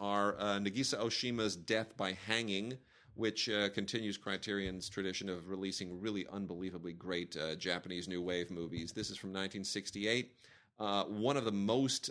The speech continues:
uh, influential of the Japanese New Wave films. It is a, just a devastating political satire, uh, that deals with the, uh, with the tensions between Korea and Japan, basically about a Korean guy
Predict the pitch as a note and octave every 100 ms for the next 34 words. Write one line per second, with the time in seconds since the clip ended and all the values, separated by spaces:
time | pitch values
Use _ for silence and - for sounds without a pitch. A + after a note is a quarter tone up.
0 | F2+ G2 F#2 F#2 F2+ A#2 A#2 A2 G#2 B2
1 | A#2+ F#2+ F2 F2+ F#2+ E2+ F#2+ F2+ F#2 F2
2 | F2 E2+ F#2 F2 F2 E2+ F#2 F2+ F2+ F2
3 | E2+ G2 E2+ E2 E2+ _ C3+ B2+ A2+ -
4 | G2 F2+ F2 G2+ F#2 E2+ E2+ G2 F#2 F2+
5 | E2 D2+ D2+ - - - _ F#2 F2+ F2
6 | F2 E2+ F2+ F2 G#2 G2 F#2+ F2 F#2+ -
7 | - F#2 F2+ F2 E2 D#2 F2 - - A2
8 | A2+ G2+ F#2 F#2 - F2+ - F#2 F#2+ F2+
9 | F2 D#2+ E2 - - A#2 A2+ A2+ G#2 G#2
10 | G2+ G2 F#2 F2 E2+ - E2+ E2 - G2
11 | G2+ F#2 F2 F2 E2+